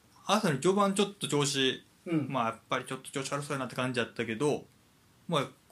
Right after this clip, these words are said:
Speaker 1: ちょっと中盤でぐっと良くなってきて、もう最後ちょっとまた落ちて、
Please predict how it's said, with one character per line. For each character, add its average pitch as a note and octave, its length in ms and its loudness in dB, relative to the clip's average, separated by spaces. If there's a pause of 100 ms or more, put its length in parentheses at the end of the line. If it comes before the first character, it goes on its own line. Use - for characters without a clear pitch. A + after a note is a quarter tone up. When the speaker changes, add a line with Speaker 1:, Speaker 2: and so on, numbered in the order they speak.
(220)
Speaker 1:
ち G3+ 40 2
ょ F#3+ 40 4
っ - 40 -6
と - 80 -14
中 D3+ 160 0
盤 D3 180 4
で D3 80 0
ぐ D3 160 0
っ D3 40 -4
と A#2+ 360 -2
良 C#3 120 -2
く C3+ 80 -4
な A2 100 0
っ - 60 -14
て A#2 120 -2
き - 80 -12
て、 G#2 240 -8 (100)
も E3 80 -6
う - 20 -4
最 F#3 220 0
後 F3 80 -4
ち E3+ 80 -4
ょ E3+ 40 -2
っ E3 40 -8
と D3 120 -8
ま D3 100 -2
た C3+ 180 -2 (260)
落 C#3+ 200 -8
ち - 40 -12
て、 A2+ 300 -2